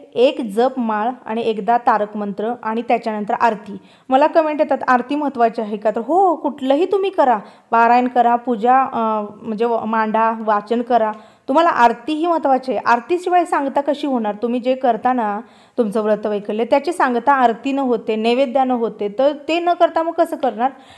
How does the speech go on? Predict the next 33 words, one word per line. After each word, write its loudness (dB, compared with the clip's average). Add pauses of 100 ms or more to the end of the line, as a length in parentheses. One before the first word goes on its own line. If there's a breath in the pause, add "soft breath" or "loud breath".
(220 loud breath)
डेली 6
कधीही 4
गुरुवार 6
करा, 4
पारायण 4
करा, 0
कुठलंही, 0 (360 loud breath)
अं, 2
म्हणजे 0
असं 4 (120)
छोटं 2
असू 4
दे, 0
मोठं -2
असू -2
दे, -4 (180)
सगळ्यांमध्ये 0
आरती -2
महत्त्वाची -6
आहे. -6 (1080)
दुसरी -4
गोष्ट, 0
परान्न 4 (840 loud breath)
पाळायचं 6
असेल, 2
एकशे 0
आठ 2
दिवस 2
पाळणं 0
होत 2
असेल -2
तर -2
पाळा, 2